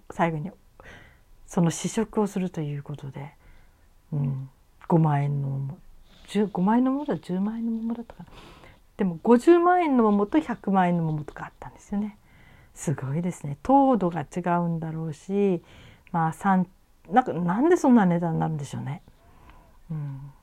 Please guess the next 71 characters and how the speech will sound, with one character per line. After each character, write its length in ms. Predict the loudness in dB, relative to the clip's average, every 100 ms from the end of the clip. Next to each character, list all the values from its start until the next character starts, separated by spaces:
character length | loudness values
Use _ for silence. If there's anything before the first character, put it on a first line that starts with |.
| _ -8
木 120 | -2
箱 240 | -2 -2 -4
に 80 |
入 140 | -4 -8
っ 20 |
て 100 | -10
ま 100 | -12
し 60 | -14
た 80 |
け 80 | -20 -20
ど 60 | -18
ね。 100 | -18 _ _ _ -20 -20 -20 -20 _ _ -20
う 40 |
ん。 40 | -20 -20 _ _ _ _ _
で 80 | -4
も、 100 | -2
そ 160 | -4 -6
の、 80 | -8
一 180 | -2
番 180 | 2 2
な 80 | 2
ん 40 | 0
か 100 | -2
美 40 |
味 80 | -2
し 40 |
か 80 | -4
っ 80 | -4
た 80 | -4
の 60 |
は、 60 | -6
そ 60 |
の 80 | -6
五 180 | -4 -4
十 180 | -2 0
万 160 | 0 0
円 80 |
の 60 | -2
桃 280 | -4 -4 0
は 140 | 0
本 180 | 0 -4 -6
当 80 | -2
は 80 | 0
甘 400 | 0 -4 -6 -6
か 100 | -6
っ 60 | -8
た 140 | -6 -8
と 80 | -8
か 60 |
言 80 | -18
っ 20 |
て 140 | -20 -20
た。 80 | -20 _ -20 -20 -20 -20 -14
で、 60 | -8
百 320 | -6 -6 -6
万 160 | -4 -2
円 80 | 0
な、 160 | 0
う 40 | -2
ー 380 | -2 0 0 0
ん 20 |
っ 20 |
て 80 | -2
感 180 | -4 -6
じ 120 | -6
で 100 | -8
し 60 |
た 100 | -10
け 80 | -14
ど 60 | -12
ね。 300 | -10 -12 -14